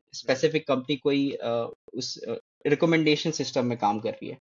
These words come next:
तो अगर आपने दस पन्द्रह प्रोजेक्ट, different, different project बना लिया, आपने एक recommendation system बना लिया, आपने जो है एक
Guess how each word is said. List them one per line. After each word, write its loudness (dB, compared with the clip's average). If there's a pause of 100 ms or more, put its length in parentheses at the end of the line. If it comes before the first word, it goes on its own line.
(400)
तो 4
अगर 6
आपने 4
दस 2
पन्द्रह 2
प्रोजेक्ट, 0
different, 2
different 0
project 0
बना 2
लिया, 2
आपने -2
एक -2
recommendation -2
system -8
बना -4
लिया, 0
आपने -6
जो -6
है 2
एक -4